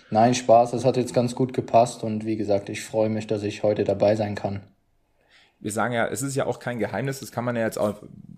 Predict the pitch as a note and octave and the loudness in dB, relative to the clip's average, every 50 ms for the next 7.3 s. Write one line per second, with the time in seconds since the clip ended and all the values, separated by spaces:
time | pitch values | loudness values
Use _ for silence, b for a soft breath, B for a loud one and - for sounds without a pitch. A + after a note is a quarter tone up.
0 | - - - F2+ F#2+ G#2 B2+ B2+ A#2+ A#2 G#2+ A2 G#2+ A2 A2+ A#2 G2+ - G2 G2+ | -18 -16 -10 -8 -6 -6 -4 -4 -4 -4 -2 -2 -2 -2 -2 -4 -4 -4 -2 -2
1 | G#2 G#2 G#2 G2+ B B B B B B - G#2+ B2+ C3+ F3 E3 D3 C#3 D3+ D3 | 0 -2 -2 -4 B B B B B B 0 0 2 2 4 2 2 2 2 2
2 | C#3 C3 B2+ - C#3 C3+ - C3 A#2 - C3 C3 C3+ - A#2 A2 A#2+ A2 A#2+ B2+ | 2 2 4 4 2 2 2 -4 -2 0 0 0 2 2 0 2 2 0 -2 -4
3 | - D3 C3 B2 - C#3 - B2+ A#2+ B2 - B2 B2 A#2 - C3+ C#3+ D3 C3+ D3 | -4 -4 -6 -4 -6 -4 -6 -6 -6 -4 -6 -6 -6 -4 -4 -4 -2 0 0 0
4 | - - - C3+ A#2+ - - - A#2 A2+ G#2+ - - G#2+ - G2 G2 G#2 G#2 G#2+ | 0 -2 -2 -4 -4 -4 -2 0 0 0 0 -2 -4 -4 -2 -2 -2 -2 -4 -4
5 | G2+ G#2+ G#2+ - - A2 A2 G#2 G#2+ A#2 B2 D3 D3 D#3 D3 B B B B B | -6 -6 -8 -8 -8 -6 -6 -4 -6 -6 -6 -6 -6 -8 -8 B B B B B
6 | - A#2+ A#2+ A#2+ A#2 A#2 A2 B2+ C3+ B2 - B2 B2 B2 A#2+ A#2 G#2+ - - A2 | -2 -2 0 0 0 0 0 0 2 0 0 -2 -2 -4 -6 -8 -10 -8 -4 -2
7 | A2 A#2 A2+ - G#2+ | 0 0 -2 -2 -6